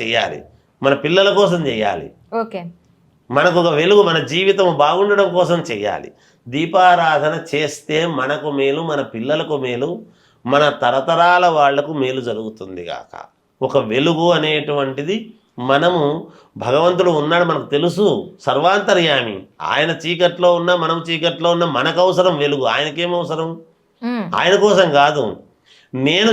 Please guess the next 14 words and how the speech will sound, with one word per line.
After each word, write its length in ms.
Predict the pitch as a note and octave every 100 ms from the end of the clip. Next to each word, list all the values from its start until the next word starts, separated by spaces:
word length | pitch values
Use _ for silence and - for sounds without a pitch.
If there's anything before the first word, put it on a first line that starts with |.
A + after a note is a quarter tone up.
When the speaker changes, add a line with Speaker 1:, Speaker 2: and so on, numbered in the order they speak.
| A3
Speaker 1:
చేస్తున్నాను 840 | F#3+ G#3+ - G#3 F#3+ F3+ D#3+ D#3+ F3+ C#3+
అనేటువంటి 680 | D3 E3+ F3+ F3 E3+ E3+ E3 C#3+
భావనతో 440 | C#3 D3+ E3 E3 F3 D3
చేసినప్పుడు 460 | D#3 C#3 D#3 F3 F3+ C3+
ఎవడు 220 | C3+ F3+ G#3 F#3
చేస్తున్నాడు, 720 | F3 - E3+ D#3 D3 C#3 D#3+ G3+ D3
ఎవడు 180 | C#3 F3 E3+
శ్రద్ధగా 420 | C3+ B2 E3 F#3 E3
చేస్తున్నాడు 420 | D#3 - C#3 C#3
అని 80 | D3+ C#3+
భగవంతుడు 460 | C3+ D3+ D3+ C#3+ C3 - - _ -
వేయి 460 | G2+ B2+ E3 F#3 F3+
కళ్ళతో 340 | D#3+ E3+ F3+ F#3 D#3
చూస్తుంటాడు. 460 | D#3 - C#3+ C3